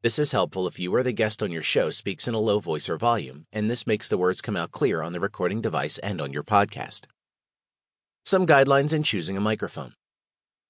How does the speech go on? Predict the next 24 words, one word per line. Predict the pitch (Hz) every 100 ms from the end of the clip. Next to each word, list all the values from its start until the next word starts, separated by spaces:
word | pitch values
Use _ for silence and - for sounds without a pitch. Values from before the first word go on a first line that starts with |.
| _ -
While | 196 233
it |
is | 196 139
not | 131 147
entirely | 139 147 117 123 127
important | 110 110 85 87
to | 104
purchase | 123 117 131 -
a |
microphone | 95 101 92 - 78
to | 76
make | 98 95
your | 87
podcast, | 107 92 - 71 -
doing | - 110 131
so | -
will | 104 95
greatly | 98 101 131
enhance | 143 113 90 -
the | 117
quality | 127 117 82
of | 71
your | 87
product. | - 139 113 -